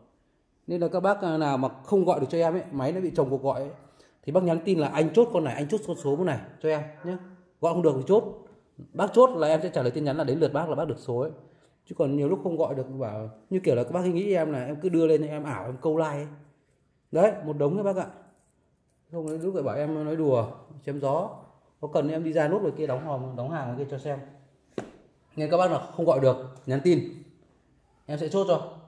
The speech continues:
cho nó dễ. Nhưng chứ còn gọi nhiều lúc một người gọi được thôi, chứ làm sao mà máy chỉ nghe được một người, làm sao nghe được suốt nhiều người được. Bắt đầu nha, vào tiếp tục nha. Bác nào lấy con nào để báo cho em Tuấn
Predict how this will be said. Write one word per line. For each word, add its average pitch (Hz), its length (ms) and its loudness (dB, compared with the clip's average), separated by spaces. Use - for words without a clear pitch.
cho 147 60 -10
nó 147 80 -4
dễ. 202 300 -2
Nhưng 170 160 -12
chứ - 100 -10
còn 147 300 2
gọi 151 360 2
nhiều 147 120 2
lúc 202 220 2
một 170 380 2
người 147 120 4
gọi 147 180 6
được 139 120 0
thôi, 170 160 0
chứ 190 60 4
làm 151 160 2
sao 160 220 2
mà 147 140 -2
máy 139 300 2
chỉ - 80 -4
nghe 151 140 2
được 135 120 0
một 127 60 -4
người, 127 240 0
làm 123 120 -4
sao 147 140 -4
nghe 151 160 -4
được 131 120 -4
suốt 196 240 -4
nhiều 135 180 -2
người 117 160 -2
được. 117 140 -4
Bắt - 80 -2
đầu 147 160 6
nha, 156 120 4
vào 131 220 4
tiếp 185 140 2
tục 143 140 4
nha. 160 140 -2
Bác 147 220 -2
nào 147 120 0
lấy 131 140 4
con 160 100 2
nào 143 120 -2
để 120 60 -2
báo 120 140 -2
cho 165 100 -2
em 147 120 -4
Tuấn 147 300 -6